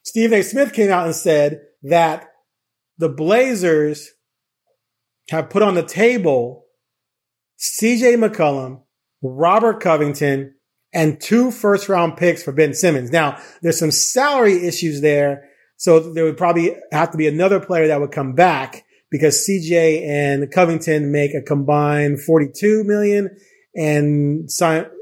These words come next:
Simmons, excuse me, is about thirty-three. Um, I'm not sure if their trade exception could be thrown in there or whatever. But anyway, uh, that's all nuts and bolts for them to figure out later. The principal players are C J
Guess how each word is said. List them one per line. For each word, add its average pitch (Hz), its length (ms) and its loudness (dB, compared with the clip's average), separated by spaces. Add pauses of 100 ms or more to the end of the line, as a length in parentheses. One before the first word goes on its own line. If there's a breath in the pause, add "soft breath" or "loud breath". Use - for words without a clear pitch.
Simmons, 175 460 0
excuse 160 180 -2
me, 156 80 0
is 143 100 0
about 135 380 -2
thirty-three. 175 720 -2 (460)
Um, 147 240 0
I'm 151 100 0
not 147 120 0
sure 156 120 2
if 131 60 -2
their 131 100 0
trade 156 280 -2
exception 147 360 -4
could 147 100 -8
be 143 60 0
thrown 147 240 0
in 147 60 -2
there 147 160 0
or 135 40 0
whatever. 139 220 0
But 147 120 -2
anyway, 147 360 0 (400 soft breath)
uh, 151 320 0 (580)
that's 165 240 -4
all 139 460 0 (240)
nuts 151 240 0
and 143 120 -4
bolts 139 260 0
for 135 240 -2
them 131 180 0
to 123 60 -2
figure 131 260 -2
out 120 120 -4
later. 143 180 2
The 135 100 -4
principal 156 440 0
players 147 420 0
are 131 180 -4
C 156 220 -2
J 135 240 0